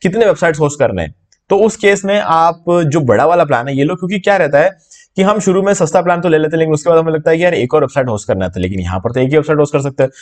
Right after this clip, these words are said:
उस टाइम एक और होस्टिंग प्लान लेने से सस्ता पड़ेगा कि आप ये वाला ले लो,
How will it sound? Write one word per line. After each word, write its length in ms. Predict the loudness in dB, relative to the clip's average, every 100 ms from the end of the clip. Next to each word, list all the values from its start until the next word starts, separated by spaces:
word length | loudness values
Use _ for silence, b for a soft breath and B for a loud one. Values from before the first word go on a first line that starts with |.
| B -2
उस 160 | 0 0
टाइम 160 | -2 -2 -2
एक 280 | 0 2 2
और 160 | 4
होस्टिंग 420 | 4 0 0 -2
प्लान 240 | 0 -2 2
लेने 280 | 2 2 0
से 120 | -2
सस्ता 320 | -4 0 0
पड़ेगा 340 | 2 2 2 0 -2 _ _
कि 100 | 0
आप 200 | 0 0
ये 100 | 0
वाला 220 | 0 0
ले 100 | -2
लो, 220 | -6 -10